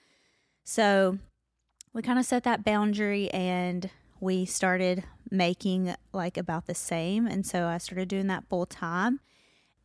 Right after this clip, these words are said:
Jordan was still an accountant. And, and then we s-, we set another, another, like, goal. And we said, "Okay, at the point that we match what you're making at,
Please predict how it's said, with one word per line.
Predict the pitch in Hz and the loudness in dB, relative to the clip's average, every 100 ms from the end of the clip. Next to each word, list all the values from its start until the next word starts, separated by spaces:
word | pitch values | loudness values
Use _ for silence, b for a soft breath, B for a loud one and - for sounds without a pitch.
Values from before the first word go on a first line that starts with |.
| _ | _
Jordan | - 175 180 190 | -4 0 2 2
was | 196 | 0
still | - 208 202 202 - | -2 0 0 0 -2
an | 196 | -4
accountant. | 196 - 170 170 190 - - b b b - | -4 -4 -6 -2 -4 -4 -14 b b b 0
And, | 202 190 180 180 175 175 170 _ _ _ _ _ _ - | 2 4 2 0 -2 -2 -4 _ _ _ _ _ _ -6
and | 202 190 | -2 0
then | 190 214 233 202 | 0 0 0 0
we | 214 208 | -2 -2
s-, | - - - | -4 -10 -6
we | 190 196 | -2 -2
set | - 220 | 0 0
another, | 220 175 240 214 - - - | 0 0 0 0 -2 -6 -6
another, | 185 185 185 185 180 170 | -6 -2 -4 -2 -2 -2
like, | 165 147 - | -2 -4 -6
goal. | - 202 190 147 | 2 4 4 4
And | 165 185 | 2 0
we | 175 | -4
said, | - 175 | -2 0
"Okay, | 185 - 226 202 170 | 0 0 0 2 2
at | 196 - | 2 0
the | 190 | -4
point | - 220 220 220 208 | -2 -2 0 -2 0
that | 202 - | 0 0
we | 196 190 196 202 185 - | -2 0 0 -2 -4 -6
match | 190 180 180 196 202 - - | -4 0 2 2 0 -4 -8
what | 202 196 175 | -4 -2 -2
you're | 180 170 185 277 | -4 -2 2 4
making | 240 151 170 - 92 104 202 - b b b b b b _ - | 4 2 0 -4 -4 -2 -4 -6 b b b b b b _ -2
at, | 170 160 | 2 2